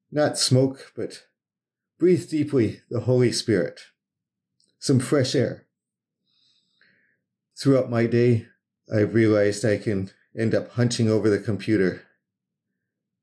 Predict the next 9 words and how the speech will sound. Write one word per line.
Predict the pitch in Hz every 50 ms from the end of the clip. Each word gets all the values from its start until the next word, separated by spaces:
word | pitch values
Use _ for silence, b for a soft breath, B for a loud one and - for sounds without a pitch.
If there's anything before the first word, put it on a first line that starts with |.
| _ _
So | _ - - 131 131 127
I've | 127 123 123 - - - - _ _ _ _ _ _ _
decided | - 110 - - 117 117 110 110
I | 110 113
just | - 110 104 - -
need | 113 107 107 113 113
to | - -
take | - - 120 117 117 -
a, | 110 104 101 98 95 -